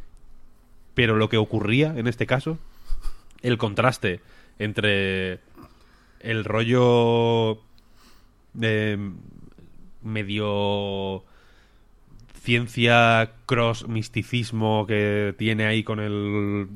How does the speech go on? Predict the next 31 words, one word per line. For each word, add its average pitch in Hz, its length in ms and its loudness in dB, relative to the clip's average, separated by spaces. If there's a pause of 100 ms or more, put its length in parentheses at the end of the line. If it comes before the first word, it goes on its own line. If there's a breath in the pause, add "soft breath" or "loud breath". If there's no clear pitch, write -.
(360)
con 98 140 -8
el 95 400 -6
rollo 104 340 0
de 104 80 4
los 101 140 -2
científicos 104 800 -6
y 101 100 -4
las 98 520 -4 (800 loud breath)
presencias 107 880 0 (200)
fantasmagóricas 101 800 -4
y 98 40 -4
tal 101 200 -2
y, 98 80 -10 (100)
y 107 40 -8
tal 107 140 -4
y 101 40 -6
cual. 95 180 -6 (220 loud breath)
Y 107 60 -8
luego 107 160 2
el 117 40 0
tío 113 160 2
como 98 140 -2
correteando 98 520 -2
ahí 107 80 0
por 104 160 -4
el 104 320 0
campo 101 360 -4 (480 soft breath)
de 110 100 -6
una 101 120 -2
forma 107 240 0
torpe, 120 360 2